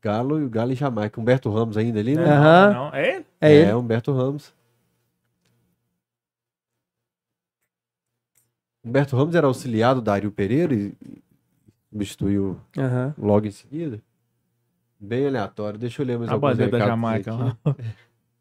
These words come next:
Speaker 1: Que hoje é a, representado pela Rasta Galo.
Speaker 2: Não, Lazarônia. Não era Humberto Ramos, não. Lazarônia.
Speaker 3: Não, Lazarônia é
Speaker 2: É,
Speaker 3: da
Speaker 2: não, aquela, aquela mais que mostrou sentado do banco, eu acho que é,
Speaker 3: Ah,
Speaker 2: acho que
Speaker 3: tá.
Speaker 2: era ele.
Speaker 3: Entendi.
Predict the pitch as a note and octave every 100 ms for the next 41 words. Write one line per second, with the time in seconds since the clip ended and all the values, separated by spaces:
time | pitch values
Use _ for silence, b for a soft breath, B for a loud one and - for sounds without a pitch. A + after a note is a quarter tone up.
0 | _ _ _ _ _ _ _ _ _ _
1 | _ - A2 G#2+ A2+ A#2+ A#2 A2 G#2 G2+
2 | G#2 A2+ A2 G2+ G#2+ - G#2 G2 B2+ -
3 | G2 F#2 F2 - _ _ _ _ _ _
4 | _ _ _ - B2+ A#2+ C3+ C#3 C3 D3
5 | D3 A2 G#2 A#2 C3+ C#3 C#3 C#3 C#3 B2
6 | C3 A2+ A#2+ C3 D3 E3+ D#3+ C#3 C3+ C3+
7 | C3 C3+ C#3+ D#3+ E3 B2+ C3+ C#3 D#3 F#3+
8 | E3+ D3 E3 D#3+ D3 E3 D3+ C#3+ D3 -
9 | D#3 C3+ - C#3+ D3 B2+ C#3 C3+ C#3 F3+
10 | G3+ G#3+ A3 A3 G#3+ F#3+ - E3 D3 F3
11 | C#3+ C3+ D3+ C#3 C3+